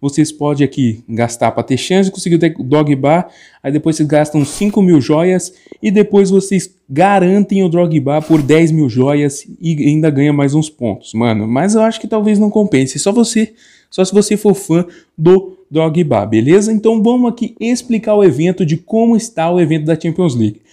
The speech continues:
Vamos começar pelo passe da U C L, rapaziada. Como que vocês vão avançar nesse passe? Vocês podem ver que tem uma aba de anúncio aqui, onde você vai ter que assistir quatro anúncios por dia pra ganhar cem pontos. E quando você ganha cem pontos, você pode resgatar aqui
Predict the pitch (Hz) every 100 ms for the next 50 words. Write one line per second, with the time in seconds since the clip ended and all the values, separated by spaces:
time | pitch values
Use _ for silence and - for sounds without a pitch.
0 | _ 131 143 233 233 262 262 240 240 208
1 | 220 185 190 190 190 143 156 180 175 156
2 | 131 107 107 - _ _ _ 220 254 254
3 | 240 208 208 185 147 165 175 175 175 180
4 | 165 165 180 - - - - - _ -
5 | 127 151 - 196 208 185 202 202 208 202
6 | 196 190 190 190 180 175 196 190 175 160
7 | 175 196 196 - _ - 196 175 175 180
8 | 170 165 160 160 156 147 135 _ _ _
9 | - 220 233 254 - 220 180 170 180 175
10 | 175 - 185 147 175 196 196 190 185 165
11 | 165 170 208 214 202 175 131 - 139 185
12 | 196 190 196 185 185 220 220 208 196 202
13 | 190 190 180 180 185 180 180 180 180 175
14 | 175